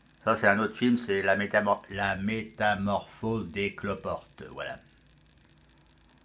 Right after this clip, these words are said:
Et Lino Ventura à un certain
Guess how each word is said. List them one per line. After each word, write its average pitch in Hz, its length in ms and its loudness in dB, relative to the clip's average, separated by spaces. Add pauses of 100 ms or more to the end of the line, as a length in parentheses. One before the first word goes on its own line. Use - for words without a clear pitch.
(3250)
Et 107 100 2
Lino 120 320 8
Ventura 110 760 8
à 98 40 2
un - 40 -2
certain - 520 0